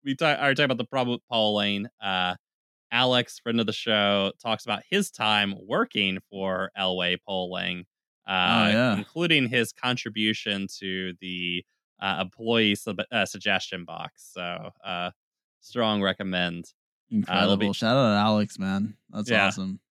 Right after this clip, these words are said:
Speaker 1: Yeah, a true, uh, one of our oldest listeners, and, and I mean this in the most absolutely loving way possible,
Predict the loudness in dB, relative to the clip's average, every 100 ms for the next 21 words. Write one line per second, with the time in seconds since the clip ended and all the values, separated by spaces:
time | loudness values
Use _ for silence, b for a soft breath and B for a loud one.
0 | _ _ _ _ 0 4 4 4 0 -4
1 | -2 2 4 4 4 4 4 4 4 4
2 | 4 4 2 0 0 -4 -2 0 0 -2
3 | -6 -2 2 2 0 -2 -2 2 2 4
4 | 2 -2 -12 -12 -10 -4 -4 -4 -10 -10
5 | -10 -8 -8 -8 -8 -10 -12 -14 -16 -12
6 | -12